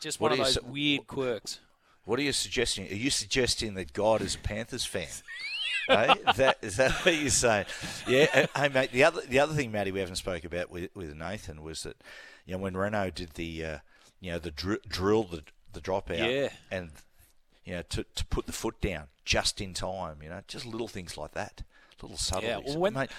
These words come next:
Speaker 1: when they
Speaker 2: wherever
Speaker 1: went to
Speaker 2: there
Speaker 1: the
Speaker 2: was a big
Speaker 1: replay
Speaker 2: moment, he was there, like Cleary. He was there at that moment. It's
Speaker 1: That's it.
Speaker 2: bloody remarkable.
Speaker 1: They went to the replay and I went,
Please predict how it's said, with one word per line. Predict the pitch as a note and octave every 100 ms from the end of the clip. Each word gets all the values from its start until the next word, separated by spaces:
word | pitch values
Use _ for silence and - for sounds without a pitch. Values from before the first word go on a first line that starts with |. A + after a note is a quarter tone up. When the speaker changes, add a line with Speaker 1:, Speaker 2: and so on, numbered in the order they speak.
| - -
Speaker 1:
when | G#3
they | C4 C4+
Speaker 2:
wherever | E3
Speaker 1:
went | E3+
to | F#3
Speaker 2:
there | E3
Speaker 1:
the | D#3
Speaker 2:
was | C#3
a |
big | B2 C3+
Speaker 1:
replay | G2
Speaker 2:
moment, | A#2 A#2 G2 - - - -
he | C#3+
was | C3 F#2+
there, | F2 A2+ A2+ - - - -
like | F#2 -
Cleary. | G2 F#2 - -
He | - E3
was | D3+ B2+ - G#2+
there | A#2 A#2+ B2
at | -
that | A#2 G2
moment. | A2+ A2 D#2 - -
It's | - - - - -
Speaker 1:
That's | E3+ -
it. | G#3+ A3
Speaker 2:
bloody | D#3 A#2+
remarkable. | G#2+ G2 G#2+ - F2+ - _ _ _
Speaker 1:
They | D#3+ F#3+
went | G#3 B3+
to | B3
the | G#3
replay | F#3+ F#3+ F#3 F#3 E3+
and | E3
I |
went, | E3 E3 E3